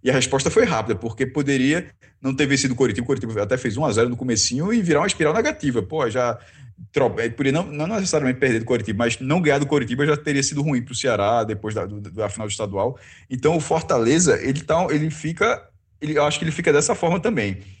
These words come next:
E o jogo é bem complicado. É o Fluminense, que hoje é G quatro. Mas, e, mas é um jogo pro Fortaleza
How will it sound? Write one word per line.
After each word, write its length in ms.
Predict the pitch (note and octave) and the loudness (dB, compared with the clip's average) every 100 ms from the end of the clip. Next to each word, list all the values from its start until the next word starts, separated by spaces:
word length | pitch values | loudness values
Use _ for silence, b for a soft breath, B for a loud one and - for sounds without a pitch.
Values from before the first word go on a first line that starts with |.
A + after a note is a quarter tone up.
| _ | _
E 100 | D3 | -4
o 60 | D3+ | 0
jogo 180 | C#3+ E3 | 2 2
é 40 | |
bem 200 | C3+ D3+ | 2 0
complicado. 520 | B3 B3+ D4+ - G2 | -2 -2 -2 0 0
É 20 | G#2 | 0
o 40 | |
Fluminense, 540 | G2+ E3+ D#3+ B2+ E3+ | -2 -2 0 0 0
que 60 | - | 0
hoje 180 | D3+ D#3 | -2 0
é 40 | |
G 160 | D#3 A3+ | 0 -2
quatro. 420 | - G2 F#2 - b b b b _ A#2 | 0 0 0 -4 b b b b _ 0
Mas, 280 | C3 D3 - F2 D#2+ | 2 2 -2 -10 -4
e, 720 | B2+ C3+ C#3+ C#3 C3+ A#2 G#2 | 0 2 4 6 6 4 0
mas 220 | D#2+ A#2+ B2 | -2 0 2
é 60 | |
um 100 | E3 | 2
jogo 240 | C#3+ C#3+ E3+ | 4 2 2
pro 160 | D3 | -4
Fortaleza 580 | D#3 E3 - A#2+ B2 C#3+ | -2 0 2 2 0 -2